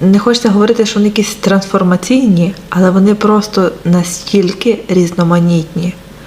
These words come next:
що просто встигаєш, знаєш, вибрати. Ти як в супермаркеті стоїш і очі розбігаються, не знаєш, за що хвататись. Ну так от, поговоримо про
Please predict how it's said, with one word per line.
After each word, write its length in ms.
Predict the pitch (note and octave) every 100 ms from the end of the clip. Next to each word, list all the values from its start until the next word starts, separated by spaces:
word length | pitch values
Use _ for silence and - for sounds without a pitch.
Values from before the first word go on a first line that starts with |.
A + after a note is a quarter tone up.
| - -
що 200 | - -
просто 300 | G3+ G3+ G3
встигаєш, 480 | - F3 E3+ F#3+ G3
знаєш, 640 | F3 F#3 F#3+ F3+ - - D#3+ E3+
вибрати. 840 | F#3+ G3 F#3+ F3+ - F#3 F3+ F3+ - - - - -
Ти 120 | F#3+
як 100 | F3+
в 40 |
супермаркеті 760 | - - F#3 F#3+ G3+ G3+ F#3 F3+
стоїш 360 | - G3+ G3+
і 40 | F#3+
очі 280 | F3+ -
розбігаються, 600 | E3+ E3 F3 F3 E3 D#3+ E3
не 120 | F3+
знаєш, 220 | G3 G3+
за 100 | F#3
що 160 | - F#3
хвататись. 520 | F3 E3 E3 - - - - -
Ну 80 | G3
так 200 | G3+ G3 -
от, 220 | - - - - - - - - - - - -
поговоримо 560 | F#3 E3+ F3+ G3+ G3
про 320 | F#3 F#3+ F3